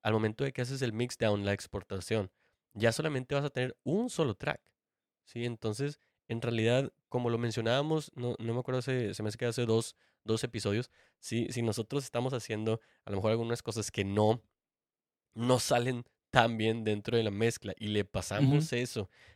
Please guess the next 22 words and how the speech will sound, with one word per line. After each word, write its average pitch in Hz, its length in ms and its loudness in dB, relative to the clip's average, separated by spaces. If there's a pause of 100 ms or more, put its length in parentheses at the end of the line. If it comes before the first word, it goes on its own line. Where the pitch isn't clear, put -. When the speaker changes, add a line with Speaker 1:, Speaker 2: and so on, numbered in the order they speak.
(120)
Speaker 1:
a, 101 140 2
a, 95 360 -2
al 98 120 -2
ingeniero 101 280 -2
de 127 60 0
mastering, 120 600 -2 (1200)
él 123 160 -2
ya 151 120 2
no 156 60 2
le 156 80 4
va 151 80 8
a 143 100 0
poder 143 220 2
mover, 117 400 2
este, 95 440 -4
no 98 120 0
sé, 101 200 -2
a 101 60 -4
la 95 100 -2
ecualización 98 380 -2
del 131 80 0
bombo, 123 340 2